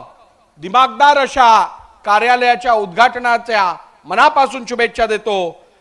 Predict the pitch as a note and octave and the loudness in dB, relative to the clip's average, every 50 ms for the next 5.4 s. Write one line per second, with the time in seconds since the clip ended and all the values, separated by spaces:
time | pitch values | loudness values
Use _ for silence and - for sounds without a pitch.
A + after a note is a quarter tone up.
0 | _ _ - E3 F#3+ F#3 - B3 B3+ C4 C4 G#3+ B3 B3+ B3 A3+ - B3+ B3 B3+ | _ _ -12 -10 -8 -2 2 4 4 4 2 0 -4 -8 -8 -6 -6 -6 -4 -4
1 | B3 A#3 A#3+ B3 A#3 A3 A3 A#3 B3 B3 B3+ B3 G#3+ A3 B3 A#3 A3 A3 A3+ A#3 | -4 -6 -6 -8 -6 -4 -2 0 0 0 -2 -4 -6 -6 -6 -6 -4 -4 -4 -6
2 | A#3 A#3+ B3 A#3+ A#3 G#3 A3+ G#3+ A3 A#3 G#3+ G3+ F#3+ E3+ E3 - - _ _ _ | -6 -6 -6 -6 -4 -6 -6 -6 -4 -4 -4 -4 -4 -4 -6 -10 -16 _ _ _
3 | _ - A3+ A3+ G#3+ G#3+ - - B3+ D4 D#4+ E4 D#4+ D#4 - D#4+ C#4+ C4 A3 F3+ | _ -2 0 0 0 0 -2 -2 0 2 2 0 -2 -2 0 4 4 4 4 4
4 | D3+ - - - _ _ _ - F3+ A3+ A3+ A3+ C#4 C#4 B3 B3 B3+ B3+ B3 A#3+ | 0 -6 -12 -20 _ _ _ -6 -4 -4 -2 0 0 0 0 0 -2 0 0 2
5 | A#3+ A3+ A3 - C4 B3 G#3+ F3+ | 0 0 2 2 4 4 4 4